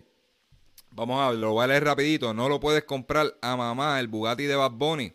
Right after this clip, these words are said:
Aprovecha la oferta de madres y regálale bienestar con una Teragon. Oferta comienza hoy y termina en mayo siete del veinte veintidós. Teragon Pro de quinientos noventa y nueve en cuatrocientos noventa y nueve. Teragon Elite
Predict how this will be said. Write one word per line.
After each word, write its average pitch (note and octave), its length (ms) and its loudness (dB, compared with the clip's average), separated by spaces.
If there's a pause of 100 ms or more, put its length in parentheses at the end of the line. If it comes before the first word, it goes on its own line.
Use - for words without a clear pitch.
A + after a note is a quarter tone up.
(300)
Aprovecha A2 520 0
la D3+ 80 2
oferta D3 340 -2
de C#3 100 0
madres C3 360 0
y A2 80 0
regálale A#2 500 0
bienestar A#2+ 640 -2
con D3+ 400 -6
una D3 300 -6
Teragon. A2 600 -4
Oferta F#2 400 -8
comienza A2+ 600 -4
hoy B2 340 0 (240)
y G#2 100 -4
termina A#2 460 -4
en B2+ 60 -2
mayo B2 340 2
siete C3+ 320 -2
del B2+ 180 0
veinte A#2+ 300 -4
veintidós. B2+ 560 -2 (320)
Teragon A2+ 400 0
Pro B2 420 -2
de G2+ 300 -6
quinientos A2+ 420 -4
noventa C3 380 -4
y - 20 -6
nueve C#3+ 340 0
en G#2+ 100 -6
cuatrocientos G2 600 -4
noventa A2 340 -4
y G#2 40 -4
nueve. G2 240 -4
Teragon B2 720 0
Elite A2+ 420 -4